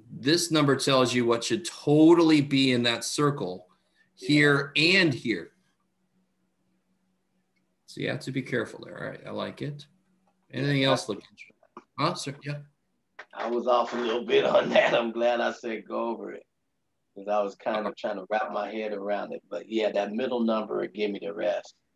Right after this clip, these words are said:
Speaker 1: Yes.
Speaker 2: Thanks.
Speaker 1: So you, that's, you always want to start in the very inside if you can.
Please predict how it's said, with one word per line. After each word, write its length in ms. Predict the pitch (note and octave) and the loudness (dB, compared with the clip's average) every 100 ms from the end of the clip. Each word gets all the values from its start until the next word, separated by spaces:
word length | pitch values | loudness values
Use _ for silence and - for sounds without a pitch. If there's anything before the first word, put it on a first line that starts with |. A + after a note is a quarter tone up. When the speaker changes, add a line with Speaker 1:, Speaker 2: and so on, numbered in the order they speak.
| _ _ _ _ _ _ - | _ _ _ _ _ _ 0
Speaker 1:
Yes. 200 | C3 A#2+ | 4 6
Speaker 2:
Thanks. 280 | - - - - - - - _ _ _ | 4 -4 -14 -18 -16 -16 -18 _ _ _
Speaker 1:
So 160 | - A#2+ | -4 0
you, 260 | A2+ A#2 - | 0 -2 0
that's, 340 | C#3 C3+ - C3 | 0 0 -2 0
you 120 | C3 | 4
always 220 | D3 F3 | 4 4
want 140 | D#3+ D3+ | 4 2
to 100 | C#3+ _ - - - | -2 _ -10 -10 0
start 200 | D3 D3 | 2 4
in 40 | C3 | 2
the 80 | |
very 280 | A#2+ C#3 C#3+ | 0 0 0
inside 420 | C3+ - B2+ A#2+ | 0 0 2 2
if 80 | G#2 | 0
you 60 | - | -4
can. 240 | G#2+ F#2 | -8 -10